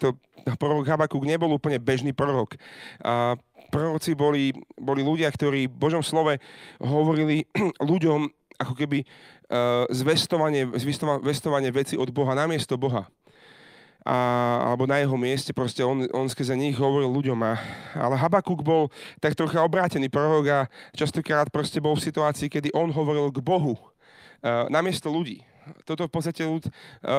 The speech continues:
Boží ľud alebo Izraeliti častokrát očakávali od svojich lídrov, od svojich vodcov, že, e, Boh bol tak majestátny a veľký, že sa ho až báli. A ten starý zákon bola úplne iná doba, úplne iné, iné návyky a tak ďalej, iné pravidlá.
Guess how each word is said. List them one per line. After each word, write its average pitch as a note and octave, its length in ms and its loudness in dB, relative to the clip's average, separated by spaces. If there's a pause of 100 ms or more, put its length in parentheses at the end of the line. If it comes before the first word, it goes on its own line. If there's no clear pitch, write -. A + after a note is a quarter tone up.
(260)
Boží D#3 240 0
ľud D#3 240 2
alebo C#3+ 240 0
Izraeliti D#3+ 480 0
častokrát G3 400 -2
očakávali C3 560 0
od A2 80 -2
svojich A#2 240 -2
lídrov, B2 320 0
od A#2 160 -2
svojich B2 220 -2
vodcov, A#2+ 420 -4
že, A2+ 160 -4
e, - 40 -18 (840)
Boh C#3+ 160 0
bol C#3+ 160 0
tak D#3 160 0
majestátny D#3 560 0
a D3 60 2 (100)
veľký, D3+ 160 -2
že C3+ 80 -2
sa D#3 140 -2
ho D#3 100 4
až C#3 160 0
báli. D#3 480 2 (560)
A C#3+ 160 0
ten D#3+ 160 -2
starý D#3 320 0
zákon D3+ 400 -2
bola C#3+ 160 0 (320)
úplne C#3+ 320 0
iná C#3+ 100 2
doba, C3+ 300 2
úplne B2+ 240 0
iné, B2+ 160 0 (320)
iné B2+ 220 0 (580)
návyky C#3+ 440 0
a C3 80 -2
tak C3 120 0
ďalej, C3+ 320 2
iné B2+ 80 -2
pravidlá. C#3 520 0